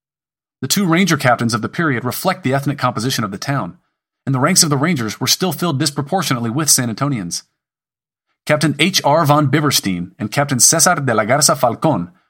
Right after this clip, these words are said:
the latter a descendant of one of the original settlers of the Rio Grande Valley, took up the fight that San Antonians had been waging for a century. They dogged the Comanches in their homes, harried them on their hunting grounds, and overwhelmed them with firepower.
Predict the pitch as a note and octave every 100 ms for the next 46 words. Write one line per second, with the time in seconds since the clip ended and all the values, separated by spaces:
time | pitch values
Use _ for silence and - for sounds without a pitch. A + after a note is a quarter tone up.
0 | _ _ - A#2 E3+ F3 D3 C3 G3 E3+
1 | G#2 A2+ C3 B2 B2+ D#3 D#3 - G3 A#2+
2 | A2 A2 A#2+ D3 C3+ C3 B2 C3+ F#2 F#2
3 | _ _ _ _ - F3 G#3 D3+ - E3
4 | - D#3 D#3 C#3 C3 F3 D#3 C#3 A#2 A2+
5 | D3+ A#2 G2+ G2+ - C#3 C#3 F2 - _
6 | _ _ _ _ _ - - - C#3 D#3
7 | D3+ F3 C#3 D3 C#3+ C#3 C3+ B2+ A#2 B2+
8 | A#2 F2+ - _ - D#3 F#3 D#3+ D3 C#3+
9 | A#2+ C#3+ A#2+ G2 F#2 F2+ - _ - D3
10 | D#3 C#3 D#3+ D3+ A2 G2 C3 B2+ A2+ F#2+
11 | D#2+ E2